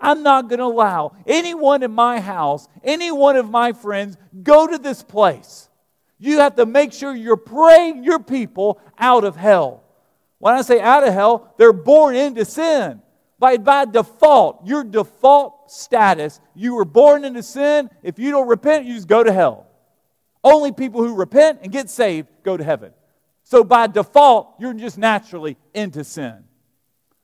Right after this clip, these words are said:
You never have to teach young people how to sin. They'll just do it on their own. Never. They just will start lying themselves. You never once have to teach people how to do wrong. You teach them what to do right. That's what God's holiness. Look at here. Hell is real.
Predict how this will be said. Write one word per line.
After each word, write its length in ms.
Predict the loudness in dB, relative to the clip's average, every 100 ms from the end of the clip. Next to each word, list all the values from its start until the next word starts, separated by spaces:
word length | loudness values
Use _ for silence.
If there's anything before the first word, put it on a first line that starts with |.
| _ _
You 180 | -8 -6
never 340 | 0 2 2
have 140 | -2 -4
to 100 | -8
teach 280 | -8 -8
young 260 | -4 -4 -4
people 420 | -12 -14 -14 -20 _ _
how 120 | -2 -2
to 100 | -4
sin. 420 | -10 -12 -12 -2
They'll 160 | -2 0
just 200 | -6 -6
do 180 | -6
it 80 | -4
on 120 | -6
their 180 | -4 -4
own. 220 | -4 -8 _ _
Never. 440 | -4 -4 -4 -18 _
They 120 | -10
just 180 | -8 -12
will 100 | -16
start 280 | -6 -4 0
lying 300 | 2 2 -2
themselves. 640 | -10 -8 -8 -8 _ _ _ _ _ _ _ _ _ _ _
You 100 | -12
never 320 | -4 -2 -2
once 200 | -4 -4
have 220 | -8 -10
to 40 | -16
teach 220 | -18 _
people 220 | -12 -6
how 80 | -8
to 120 | -8
do 140 | -16
wrong. 400 | -8 -6 -6 -10 _
You 60 | -20
teach 180 | -20 -16
them 120 | -8
what 140 | -8
to 80 | -8
do 140 | -16 -10
right. 360 | -4 -4 -4 _ _ -8
That's 180 | -8 -8
what 160 | -6
God's 280 | -2 -2 -4
holiness. 420 | -4 -6 -6 -6
Look 180 | -6 -4
at 80 | -4
here. 220 | -4 -6 _ _ _
Hell 600 | 0 2 4 2 -2 _
is 220 | -4 -2
real. 600 | -2 2 4 4 2 -8